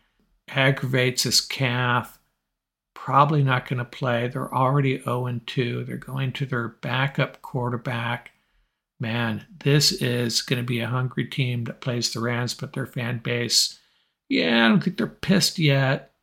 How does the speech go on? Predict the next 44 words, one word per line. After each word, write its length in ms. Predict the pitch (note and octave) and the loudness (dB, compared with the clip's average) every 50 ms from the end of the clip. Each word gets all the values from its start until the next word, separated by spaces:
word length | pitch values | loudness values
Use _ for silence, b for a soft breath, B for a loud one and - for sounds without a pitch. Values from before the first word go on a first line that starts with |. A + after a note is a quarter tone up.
| _ _ _ _ _ _ _ D3 | _ _ _ _ _ _ _ -2
but 380 | C#3 C#3 C3 C3 C3 - - | 0 2 2 0 -2 -6 -4
they 100 | - C#3 | -2 0
have 160 | B2 A#2+ - | 0 0 -4
to 120 | - - - | -6 -8 -6
be 120 | - B2+ | -6 -4
a 20 | A#2 | -4
little 260 | A#2+ B2 A#2 A#2 A#2 | -4 -4 -4 -6 -6
perplexed 600 | - - - - _ - B2+ A2+ A2 - - - | -8 -10 -16 -16 _ -6 -6 -4 -4 -6 -10 -14
about 240 | - - A#2 - B2 | -10 -10 -8 -6 -6
what's 220 | B2+ C3 - - | -8 -6 -8 -8
going 260 | - - B2 A#2+ A#2 | -4 -4 -4 -2 0
on 160 | A#2 A#2+ A#2+ | -2 -2 -2
with 100 | A#2+ C3 | -2 -4
their 80 | C3 - | -8 -8
team. 380 | - - - C#3 B2 B2+ B2+ B2 | -12 -6 -2 -2 0 0 0 0
And 120 | B2 B2 | 0 0
then 140 | C3 C3 C3 | 0 0 0
the 100 | B2 A#2 | 0 -2
Cleveland 540 | - - - B2 B2 B2 - C3+ B2+ A2+ - | -4 -4 -4 -4 -4 -4 -4 -4 -4 -4 -2
Browns, 560 | C3 A#2+ B2+ C3 C3 B2+ B2+ A#2+ - b b b b b b b b b b _ _ _ _ _ | -2 0 2 2 2 0 0 -2 -6 b b b b b b b b b b _ _ _ _ _
kind 200 | - - C4 D#4+ | -4 0 2 4
of 120 | E4+ D4+ | 4 4
the 60 | B3+ C#3+ | 4 2
same 400 | - - - C3 B2 B2 A#2 A2 | 4 4 4 4 4 2 -2 -2
deal. 380 | - A#2 A#2 B2+ C3 A#2 A2+ | 0 2 4 4 4 2 0
Things 400 | A2 - - B2+ C#3 C3+ A#2+ - | -2 -2 -2 2 2 2 2 0
looking 260 | C3+ B2+ - - A#2+ | -2 -2 -2 -2 -2
really 380 | A2+ A2 A#2+ B2+ C3 C#3 C3 A#2+ | -2 -2 -2 0 0 0 0 0
rosy 420 | A2+ A#2+ A#2 A#2+ A#2+ A#2 - B2 | 0 0 -2 -2 0 -2 -2 -4
for 220 | A2 - - B2 A2 | -6 -6 -8 -8 -6
them. 560 | A2 A#2 B2+ C3 B2+ A#2+ A#2+ A#2 A#2+ A#2+ - _ _ _ - - | -4 -4 -2 0 0 -2 -2 -4 -8 -10 -12 _ _ _ -10 -6
<laughs> 160 | C#3 B2+ - | -6 -6 -4
They 120 | - - B2+ | -2 -2 -2
looked 260 | C3 B2+ A#2+ - - | -2 -4 -6 -4 0
so 320 | - - - C#3 B2 C#3 | 0 2 2 2 0 0
good 280 | C3 C3 C3 B2+ B2+ - | 2 2 0 0 0 0
last 360 | C3 B2 A#2+ A#2+ A2+ - - | -2 -2 0 0 -2 -4 -4
week, 280 | A#2 A2+ A#2+ A#2 A2+ - | -4 -4 -4 -4 -6 -6
and 120 | A#2+ A2 | -8 -8
now 160 | A2 A#2 A#2+ | -6 -6 -6
they 160 | A#2+ B2 A2+ A2+ | -6 -6 -6 -6
lose 640 | A2+ A#2 A#2 A#2+ B2 A#2+ A#2 A#2 A#2 - - - _ | -6 -4 -4 -2 -2 -2 -2 -4 -4 -6 -8 -8 _
Nick 300 | C#3 B2 A#2+ - - - | -10 -10 -8 -10 -14 -14
Chubb, 520 | - - C#3 B2 B2 B2 A#2+ A2+ B2 C3 | -6 -4 -2 0 0 0 -2 -2 -4 -8